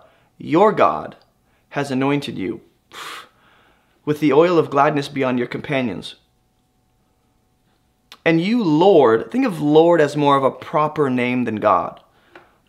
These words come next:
Uh, it's helpful to think of God as just a title. I know that that might mess with some of your cultural upbringing, but the, the proper name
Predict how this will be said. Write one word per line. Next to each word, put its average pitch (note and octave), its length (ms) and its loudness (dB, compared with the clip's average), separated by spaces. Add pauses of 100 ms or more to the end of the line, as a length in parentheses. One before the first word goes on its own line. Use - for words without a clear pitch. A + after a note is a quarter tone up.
(140)
Uh, B2+ 360 2
it's D3 160 -8
helpful G3 360 0
to D3+ 80 0
think D#3+ 280 -2
of C3+ 280 -4
God D3+ 540 4
as B2+ 240 0
just B2+ 400 -2
a A#2 200 -4 (100)
title. C3 600 -6
I C3 120 0
know D#3 240 2
that - 340 -2
that - 200 -2
might C#3 200 0
mess C3+ 260 -2
with C3 140 -8
some C3 220 -4
of C3 60 -4
your B2+ 140 -2
cultural B2+ 520 -2
upbringing, G#2 520 -2 (520)
but - 420 -2
the, D3+ 60 0
the D3 220 2
proper F3 540 -2
name C3 420 -2